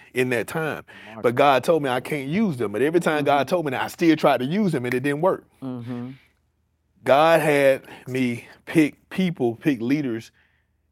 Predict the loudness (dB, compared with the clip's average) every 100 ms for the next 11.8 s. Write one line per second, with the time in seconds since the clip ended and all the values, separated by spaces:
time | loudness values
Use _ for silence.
0 | _ -8 0 2 2 -2 0 2 2 0
1 | 0 -2 -2 -6 -4 -6 -6 -4 -4 -4
2 | -6 -8 -6 -6 -6 -6 -8 -6 -8 -10
3 | -14 _ _ -12 -10 -10 -12 -14 _ _
4 | _ -4 0 2 4 4 2 -6 -14 _
5 | _ _ _ -10 -8 -8 -12 -8 -4 -2
6 | 0 -2 -2 -4 -4 -14 -20 _ _ _
7 | _ _ _ _ _ _ _ _ -14 -12
8 | -10 -10 -6 -6 -4 -4 -4 -6 -6 -4
9 | -6 -10 -14 -20 _ _ _ -14 -10 -8
10 | -8 -6 -4 -2 -2 -2 -4 -10 _ -10
11 | -6 -6 -6 -8 -8 -8 -10 -10